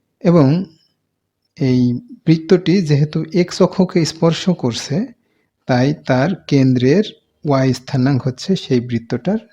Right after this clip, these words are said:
ব্যাসার্ধ। অর্থাৎ কেন্দ্রের ওয়াই স্থানাঙ্ক হচ্ছে থ্রি,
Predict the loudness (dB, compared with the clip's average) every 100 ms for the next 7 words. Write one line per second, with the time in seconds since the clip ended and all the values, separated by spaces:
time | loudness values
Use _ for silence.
0 | _ _ -4 -4 -4 -8 -10 -10 -12 -12
1 | -16 _ _ _ _ _ _ _ _ _
2 | _ _ _ _ _ 2 2 0 0 2
3 | 0 -6 _ -20 _ _ _ 4 4 4
4 | 4 4 -2 -18 _ _ _ _ _ 2
5 | 4 2 0 0 0 -2 -2 -2 -4 -4
6 | 0